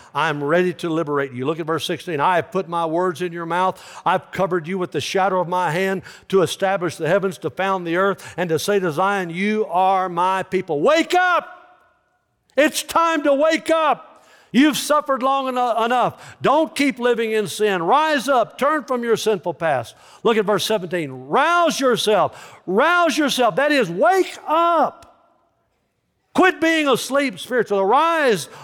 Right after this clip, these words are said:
O Jerusalem, you who have drunk from the Lord's hand the cup of his anger, the chalice of his railing. You have drained to the dregs. There is none to guide her among all the sons she has borne,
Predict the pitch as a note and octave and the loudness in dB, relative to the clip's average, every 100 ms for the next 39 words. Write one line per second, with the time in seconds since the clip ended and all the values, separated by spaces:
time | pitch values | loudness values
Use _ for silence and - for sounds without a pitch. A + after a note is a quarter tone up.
0 | - A#3+ A3+ F#3 A3+ A3+ - F#3 B2+ - | 0 0 2 0 2 0 -2 -2 -2 -8
1 | - - C3+ A3 C4+ G#3+ A#3+ A3+ D#3+ B2+ | -20 -12 0 2 4 4 4 2 0 0
2 | A#3 B3 A3+ G#3+ G#3 G#3+ A3 - A3 G#3+ | 0 0 -4 -2 0 0 0 -2 -2 -2
3 | F#3 - A3+ G3+ F3+ F3 F3+ F#3 D#3 C#3 | -4 0 -2 0 -4 -2 -2 -2 -2 -2
4 | - - - G#3 - A3 B3 A#3 - G#3+ | -4 -6 -2 -2 0 0 2 0 0 -2
5 | D#3 F#3 D3+ C#3 F#3+ G3+ F3 C3 - - | 0 0 -2 -4 0 0 0 -4 -12 -12
6 | D#3 G3+ D#3+ A2 D#3+ G#3+ G3+ F3+ D#3+ C#3 | -2 0 0 -2 0 0 -2 -4 -4 0
7 | E3+ D3 A2+ D#3 G#3 G3 D3 D#3+ G3 A#3 | 0 0 -2 -2 0 0 -2 -4 -2 0
8 | G#3+ C#3 - - - F3 F3+ G3 G#3+ F#3+ | -2 -6 -14 -10 -6 -4 0 0 2 0
9 | C#3+ D#3+ E3+ C#3+ - - F3 F3+ E3+ F3+ | -2 -2 0 -2 -4 -8 -4 -2 0 2
10 | G#3 G3+ F3+ - G3+ F3+ C#3+ - F#3 C#3 | 2 2 -2 -2 -4 -4 -6 -4 -4 -4
11 | D#3+ F3 C#3+ | -4 -2 -2